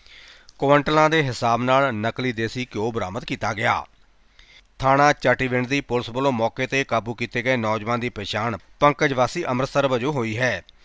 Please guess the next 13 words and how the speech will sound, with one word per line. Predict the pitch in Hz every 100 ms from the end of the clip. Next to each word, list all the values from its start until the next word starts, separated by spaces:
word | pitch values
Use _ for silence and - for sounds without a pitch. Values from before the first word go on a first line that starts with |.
| - - _ _
ਪੁਲਿਸ | 139 151 -
ਵੱਲੋਂ | 151 156 156
ਕੀਤੀ | - 123 131
ਗਈ | 143
ਛਾਪੇਮਾਰੀ | 151 123 117 123 120 113
ਦੌਰਾਨ | 107 117 147 -
ਪੰਕਜ | 117 117 127
ਨੇ | 127 127
ਦੱਸਿਆ | 98 98 123
ਕਿ | 127 143 151 -
ਇਹ | 135
ਫੈਕਟਰੀ | 131 110 - 131
ਕਰੀਬ | 131 113 120